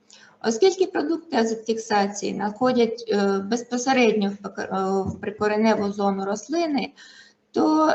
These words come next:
ефективність навіть тих відносно невеликих кількостей, е, фіксованого мікроорганізмами біологічного азоту значно вища, ніж ефективність азоту добрив, внесених у ґрунт у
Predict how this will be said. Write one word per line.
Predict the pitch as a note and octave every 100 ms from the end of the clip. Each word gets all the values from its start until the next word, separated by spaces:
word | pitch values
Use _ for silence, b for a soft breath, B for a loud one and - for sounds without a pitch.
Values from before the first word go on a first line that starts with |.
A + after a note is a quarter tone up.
| -
ефективність | A3+ - - F4+ E4+ D#4 -
навіть | A#3 B3+ C#4+ -
тих | D4 D#4 D4+ - - F3+
відносно | A3+ B3+ C4 B3
невеликих | A#3 A#3 B3+ A#3 A3+ G#3+ A3
кількостей, | A3+ G#3 G#3+ G3 - F#3+ F#3 G3+ -
е, | F3+ F3+ F#3 -
фіксованого | G#3 G3+ A3+ A3+ G3 G3 G3
мікроорганізмами | F#3+ G3+ F#3+ F#3+ G3+ G#3 G#3 F#3 F#3 F#3
біологічного | F3+ F#3 G3 G3+ G3+ G3+ F3 -
азоту | G3 G#3 D#4+ - C#4+ - B B B B
значно | A#3 E4 E4 - C4
вища, | A3 G#3+ G3 - - A#3+ B3+ B B B -
ніж | A#3 B3 A3+ - -
ефективність | G#3 G#3 A3 - A#3+ G#3 G3+ G3+
азоту | G3+ G3+ G#3 F#3+
добрив, | G3 A#3 C#4+ C#4 B3 G3
внесених | G3+ G3 G3 F#3+ G3 F#3
у | F3+
ґрунт | G3+ A#3 C4 C4+ -
у | F#3+ F#3+ F3+